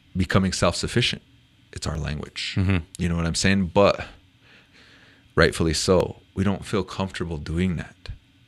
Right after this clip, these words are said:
Speaker 1: This is a different outlook of
Speaker 2: Mm-hmm.
Speaker 1: things. We don't wanna profit off of our language, but we'll let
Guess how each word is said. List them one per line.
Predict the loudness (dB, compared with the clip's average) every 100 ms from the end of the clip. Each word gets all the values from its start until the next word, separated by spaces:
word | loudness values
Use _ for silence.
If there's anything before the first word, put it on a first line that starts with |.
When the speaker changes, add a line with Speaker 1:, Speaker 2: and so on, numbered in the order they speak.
| _ _ _ _ -6
Speaker 1:
This | -4
is | -2
a | -4
different | -4 -4 -4 -6 -6
outlook | -6 -6 -12 _ -14 -6
of | 0
Speaker 2:
Mm-hmm. | 4
Speaker 1:
things. | 4 2 -8 -8 -12 _ _ _
We | -4
don't | -2 -4
wanna | -2 0 0 -4
profit | -8 -10 -6 -8 -8
off | -10 -8 -6
of | -6
our | -6
language, | -6 -8 -8 -8 -8 -8 -20 _ _ -20 -20 -20 -2
but | 0 2
we'll | 2 4
let | 4 4 0